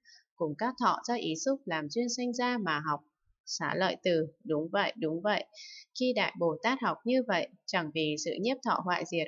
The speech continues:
của địa giới mà học, chẳng vì sự nhiếp thọ hoại diệt của thủy hỏa phong không thức giới mà học." Xá lợi tử, "Đúng vậy, đúng vậy, khi Đại Bồ Tát học như vậy, chẳng vì sự nhiếp thọ hoại diệt của thánh đế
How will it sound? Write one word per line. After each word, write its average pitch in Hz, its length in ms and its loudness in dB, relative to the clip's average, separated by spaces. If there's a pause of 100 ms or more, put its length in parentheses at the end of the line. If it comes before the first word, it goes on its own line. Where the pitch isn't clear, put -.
của 151 200 -2
địa 165 200 -2
giới 160 260 -2
mà 190 240 0
học, 165 160 2 (480)
chẳng 165 260 -2
vì 156 280 2 (100)
sự 180 60 0 (100)
nhiếp 254 160 0 (100)
thọ 202 200 2
hoại 170 220 -2
diệt 156 300 0
của 156 240 0
thủy 165 100 -2 (100)
hỏa 156 300 -4
phong 233 140 0
không 247 300 -2
thức 294 140 2
giới 160 260 0
mà 190 260 -2
học." 156 140 2 (600)
Xá 151 240 2
lợi 170 300 -2
tử, 165 240 2 (220)
"Đúng 160 240 0
vậy, 185 320 2
đúng 156 200 -2
vậy, 190 240 2 (240)
khi 247 100 2
Đại 190 280 2
Bồ 165 220 -2
Tát 240 200 -2
học 185 260 0
như 240 200 0
vậy, 190 200 0 (480)
chẳng 165 280 -2
vì 160 200 0 (100)
sự 185 160 0
nhiếp 262 160 2 (100)
thọ 170 200 2
hoại 175 200 0
diệt 160 300 0
của 156 240 -2
thánh 165 240 0
đế 160 160 0